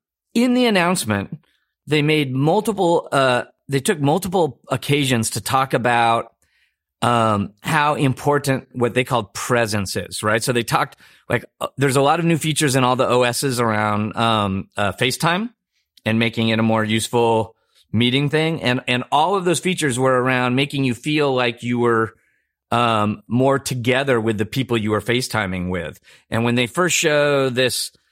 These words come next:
this Apple Vision Pro experience, the first thing they show is video conferencing with other real people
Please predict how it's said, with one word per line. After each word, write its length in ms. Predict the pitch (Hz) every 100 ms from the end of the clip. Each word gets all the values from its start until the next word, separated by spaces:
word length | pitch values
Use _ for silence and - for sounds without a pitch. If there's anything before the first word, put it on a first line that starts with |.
| _
this 180 | 127 117 127
Apple 280 | 135 143 123
Vision 300 | 127 131 117
Pro 280 | 151 151 151
experience, 380 | - 127 117
the 100 | -
first 240 | - 196 175
thing 140 | 185
they 120 | 175
show 220 | 160 196 156
is 120 | 117
video 300 | 175 208 175
conferencing 600 | 156 139 139 123 143 127
with 160 | 123 -
other 220 | 160 165
real 200 | 156 151
people 540 | - 208 196 131 113